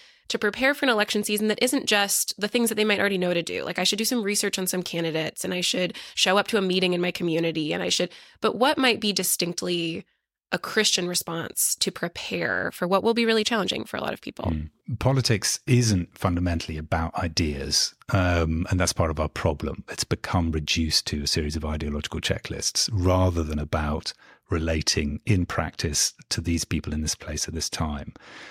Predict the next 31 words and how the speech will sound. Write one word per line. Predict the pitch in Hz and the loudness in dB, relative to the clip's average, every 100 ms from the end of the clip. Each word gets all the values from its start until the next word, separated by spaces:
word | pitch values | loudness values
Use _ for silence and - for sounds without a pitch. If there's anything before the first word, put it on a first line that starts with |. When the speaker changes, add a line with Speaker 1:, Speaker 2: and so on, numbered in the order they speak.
| - - | -10 0
Speaker 2:
And | |
so | 98 | 2
I | 92 | 4
think | 110 98 | 4 2
there | 101 101 | 2 0
are | - | 2
kind | - | 2
of | 135 | 0
three | - 139 | 4 4
things | 120 95 | 4 2
I | 85 | 2
would | 76 | 0
say | - 73 | -4 -4
is, | 76 78 - - 120 - | -4 -6 -6 -8 -8 2
don't | 120 127 131 - - | 4 6 4 -2 0
talk | 117 101 | 0 2
about | 98 92 87 87 - | 0 2 0 -2 -4
the | 87 | -2
national | 85 85 - - | 0 0 -2 -4
agenda. | 80 76 76 78 101 - - | -4 -4 -4 -4 -6 -6 0
Politics | 113 104 - 92 - | 2 4 2 0 0
should | - - 104 - | 2 2 2 0
first | - - 98 - | -4 0 2 2
and | 92 | -2
foremost, | - - 87 82 80 - | -2 -2 0 0 -2 -4
I | |
think, | 80 85 - | -4 -6 -4
on | 80 | -6
a | |
Christian | - - - | -4 -4 -4
understanding, | 80 76 85 82 80 78 | -4 -4 -4 -2 -4 -6